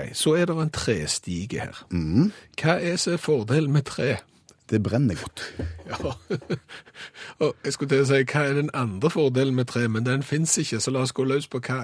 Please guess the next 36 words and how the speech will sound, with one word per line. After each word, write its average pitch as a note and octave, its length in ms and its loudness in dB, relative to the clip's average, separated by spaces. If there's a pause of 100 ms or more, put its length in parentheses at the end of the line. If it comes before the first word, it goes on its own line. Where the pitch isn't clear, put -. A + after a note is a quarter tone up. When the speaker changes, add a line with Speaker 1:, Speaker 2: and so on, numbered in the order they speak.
Speaker 1:
er C3 240 2
ulempene B2 640 0
med G#2 160 -6
tre. D2+ 220 -8 (640)
Speaker 2:
Det - 80 -6
er D2+ 60 -4
ganske - 200 -6
tungt. - 380 2 (140)
Speaker 1:
Det G#2 440 -4
kan A2 200 -4
være F#2 100 -4
tungt, F3 320 2
ja. G#3+ 140 2 (420)
Speaker 2:
Det F#2+ 160 0
er F#2 320 0
ikke E2 240 -4
vedlikeholdsfritt. - 800 -2
Speaker 1:
Det G2+ 160 -2
råtner A#2+ 560 -4
fort - 540 -4 (100)
hvis C3 240 0
det G#2+ 140 -4
ikke - 180 -6
får B2+ 300 2
et A#2 240 -4
strøk B2 500 -2
med A2 80 -2
maling, A2 480 -2
for E3+ 160 -4
eksempel, E3 480 -4
eller D#3 240 -2
ti. G3 380 -2
Speaker 2:
Mhm. C#3+ 480 -2
Speaker 1:
Annet B2+ 340 0
hvert D3 240 0
år. F3 300 0